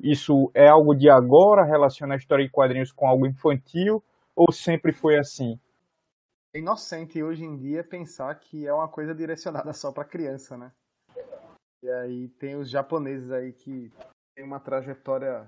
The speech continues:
Speaker 2: gigantesca já e nos mostram um leque de possibilidades que talvez a gente não consiga imaginar um terço do que seja.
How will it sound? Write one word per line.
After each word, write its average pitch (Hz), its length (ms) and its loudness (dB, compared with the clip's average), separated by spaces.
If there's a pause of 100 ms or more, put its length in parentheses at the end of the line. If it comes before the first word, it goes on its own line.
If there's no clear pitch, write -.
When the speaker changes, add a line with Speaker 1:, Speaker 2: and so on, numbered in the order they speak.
Speaker 2:
gigantesca 139 840 -14
já 127 340 -16 (340)
e 143 100 -16
nos 156 200 -12
mostram 143 560 -8
um 139 40 -14
leque 135 240 -8
de 151 80 -10
possibilidades 147 1120 -10
que 160 200 -16
talvez 151 440 -4
a 156 60 -12
gente 160 180 -16
não 160 80 -16
consiga 151 380 -16
imaginar 147 420 -12
um 156 120 -14
terço 139 340 -16
do 147 80 -16
que - 100 -20
seja. 123 420 -14